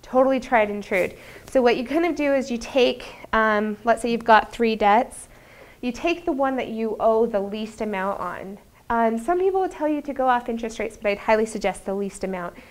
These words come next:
'cause what you wanna do is gain momentum. So what you do is you have to find some extra cash somewhere. So you either cut back on your expenses or you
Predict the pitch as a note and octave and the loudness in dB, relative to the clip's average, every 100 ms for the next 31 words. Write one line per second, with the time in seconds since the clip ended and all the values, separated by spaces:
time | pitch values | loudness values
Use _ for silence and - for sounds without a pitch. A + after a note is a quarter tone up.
0 | - B3+ C#4 C#4 D4+ B3 A#3 G#3+ G#3 G#3 | -4 2 2 2 2 0 0 -2 -2 -2
1 | G3 F#3 F3+ F#3 - - - - - - | -2 -6 -8 -8 -12 -14 -20 -20 -12 0
2 | C4 C#4+ D4+ E4+ C4+ A#3 A#3 C#4+ - - | 4 4 4 0 2 2 2 -2 -10 -4
3 | A3+ A3+ B3 A#3 - B3 B3 C4+ A#3+ A3+ | -2 0 -2 -2 0 0 0 -6 -2 -4
4 | A3+ G3+ - G3 - F3+ F3+ - - E3+ | -4 -6 -6 -10 -4 -4 -4 -10 -6 -6
5 | E3+ - - - - - - A3+ G#3+ G#3 | -6 -8 -10 -12 -18 -20 -8 -4 -2 -4
6 | G3+ B3 B3+ B3+ C#4 C#4+ C#4+ D4 - A3+ | -2 -4 -2 -2 -2 -2 -2 -4 -4 -4
7 | A3+ A3+ G#3+ G#3 G3+ G3 G3 F#3+ | -2 -4 -6 -4 -4 -4 -4 -8